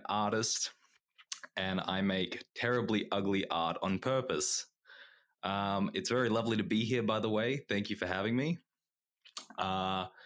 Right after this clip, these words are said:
so my whole outlook on making artwork is to be as depraved and gruesome or obscene as possible, sometimes offensive, sometimes just a crude fart joke, sometimes it's political, sometimes it's satirical,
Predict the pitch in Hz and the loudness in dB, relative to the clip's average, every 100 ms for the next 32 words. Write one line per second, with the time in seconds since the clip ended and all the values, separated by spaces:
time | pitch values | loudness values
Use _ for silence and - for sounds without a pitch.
0 | - - - 104 101 101 101 101 98 107 | -20 -6 -2 0 2 2 2 2 0 0
1 | 107 - 104 131 107 98 92 - 95 95 | 2 2 2 2 2 2 0 0 2 2
2 | 92 92 92 - 117 107 90 85 82 - | 2 0 -2 0 0 2 2 2 0 -2
3 | 90 87 - 85 87 82 87 90 - 73 | 0 0 -2 0 0 2 2 2 0 -4
4 | - 110 117 113 - - 95 95 95 92 | 0 2 2 0 -4 -4 -2 0 0 2
5 | 92 - _ _ - 107 107 107 113 107 | 0 -4 _ _ -2 2 4 4 4 6
6 | 107 107 90 87 80 - 107 104 98 - | 6 4 2 2 2 2 4 4 4 0
7 | 127 127 - 69 - - 92 98 95 92 | 0 0 0 -2 0 0 0 0 0 0
8 | - 113 117 120 110 104 - - - - | 0 0 0 0 0 -4 -14 -20 -20 -6
9 | - 90 87 87 85 85 - 80 - - | -2 0 0 0 0 0 0 0 0 0
10 | 76 65 73 - _ _ - 110 101 92 | 0 0 -4 -8 _ _ -2 2 2 0
11 | - 107 110 - 110 104 107 107 - _ | -2 0 0 -2 0 2 0 -4 -12 _
12 | - 92 87 90 90 92 90 - 98 107 | -2 -2 0 0 0 -2 -2 0 2 2
13 | 120 117 113 107 - 82 85 85 87 - | 2 0 0 -2 -2 -2 0 -2 -2 -2
14 | - - 117 117 113 113 110 | -4 -2 2 2 2 2 0